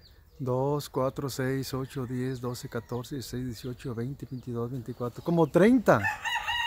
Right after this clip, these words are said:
Esta, esta ramita tiene treinta ciruelas. Imagínense ahora las demás. Ay, mamá, que yo no fui. Pues como les digo, pensé que ya no iba a alcanzar. Era nada más acá como hay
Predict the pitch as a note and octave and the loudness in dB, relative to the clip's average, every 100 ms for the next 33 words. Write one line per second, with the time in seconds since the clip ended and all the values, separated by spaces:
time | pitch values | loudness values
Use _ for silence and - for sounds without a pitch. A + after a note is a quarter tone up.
0 | A#5 G#3+ G#3+ G#3+ F#3 F#3+ G#3+ G#3 F3+ E3 | 6 8 10 10 10 10 10 10 10 8
1 | F3+ E3 F#3 F3+ - E3 D#3 D3+ C3+ C3 | 6 4 4 4 4 2 2 2 4 4
2 | B2+ A2+ - - - - - - _ _ | 2 -2 -8 -20 -20 -18 -18 -20 _ _
3 | _ _ - B2 B2+ B2 F3+ D#3+ D#3+ F#3 | _ _ -14 -8 -6 -2 -2 -2 -2 -2
4 | D#3+ B2+ A#2 C#3+ F#3+ - - - C#3+ F3 | -4 -2 -4 -4 -8 -12 -18 -14 -10 -6
5 | A2 G#2 C3+ C3+ C3 D3+ C3 D3+ - _ | -6 -6 -8 -8 -8 -8 -6 -8 -10 _
6 | - - _ C#3 - D3+ D3+ D3 G#3 - | -20 -20 _ -6 -2 6 8 8 4 4
7 | D#3 F#3+ G#3 F#3+ G#3+ A#3 A#3 G#3 E3+ D3 | 4 6 4 6 4 4 2 4 2 2
8 | D3 D3+ E3 G3+ G#3+ A3+ B3 A#3+ A#3 A3 | -4 -2 2 4 4 4 2 2 2 2
9 | A#3+ A#3 A#3+ A#3 B3 B3 | 2 4 6 6 6 6